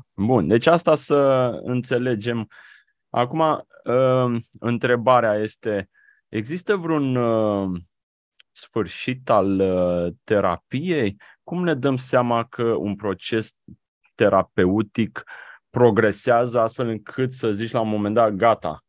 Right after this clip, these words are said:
uh, știi cu-, cum e metafora aia cu barca, m-a dus barca pe malul celălalt, acum sunt pe uscat, dacă car în continuare barca în spate, o să-mi fie mai greu să înaintez. Deci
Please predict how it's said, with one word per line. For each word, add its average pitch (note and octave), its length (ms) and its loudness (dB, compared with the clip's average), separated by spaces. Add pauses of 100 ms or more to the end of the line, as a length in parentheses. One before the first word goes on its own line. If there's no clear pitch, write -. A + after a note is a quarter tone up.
uh, F#2 440 -2
știi A#2 280 -4
cu-, - 240 -12
cum A#2 160 -4
e A#2 80 2
metafora A2+ 460 0
aia F#2+ 100 2
cu G2+ 140 -10
barca, G2 400 2
m-a F2 240 -8
dus G#2+ 220 -6
barca G#2 400 -2
pe F#2+ 140 -8
malul F#2+ 300 -4
celălalt, C3 560 0 (500)
acum A#2 420 -4
sunt B2+ 280 -6
pe B2+ 80 2
uscat, B2 640 2
dacă A2+ 360 2
car C3 320 4
în B2 120 -2
continuare A#2+ 480 -2
barca A#2 360 -2
în G#2+ 60 -4
spate, C3 640 -4
o B2+ 120 -6
să-mi B2+ 220 -4
fie C#3 180 -2
mai C3 180 0
greu C3 160 0
să C3 120 -6
înaintez. B2+ 520 0
Deci G#2+ 280 -4